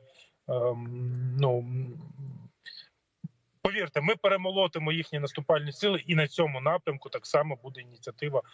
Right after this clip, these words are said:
за українськими збройними силами. Їм нічого не вдасться, вони просто витрачають величезні ресурси в живій силі, в артилерії. Тобто наша контрбатарейна боротьба працює на знищенні останніх боєздатних з'єднань, на мій погляд.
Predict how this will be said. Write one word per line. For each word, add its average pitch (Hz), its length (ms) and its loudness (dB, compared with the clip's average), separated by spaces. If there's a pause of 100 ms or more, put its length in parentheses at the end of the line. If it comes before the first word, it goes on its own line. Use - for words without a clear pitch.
(320)
за 135 120 2
українськими 135 520 0
збройними 127 500 0
силами. 156 460 2
Їм 139 400 2
нічого 143 320 4
не 123 100 -6
вдасться, 151 420 2
вони 131 200 -8
просто 135 320 -2
витрачають 127 480 2 (340)
величезні 135 580 2
ресурси 135 440 0
в 123 40 0
живій 151 480 2
силі, 139 440 0 (340)
в 127 260 2
артилерії. 147 640 2
Тобто 135 320 0 (300)
наша 151 260 0
контрбатарейна 143 840 2
боротьба 127 460 0
працює 151 360 0
на 131 100 0
знищенні - 460 -2 (440)
останніх 147 500 2 (480)
боєздатних 131 640 0
з'єднань, 123 580 -2
на 147 100 4
мій 170 200 2
погляд. 117 420 0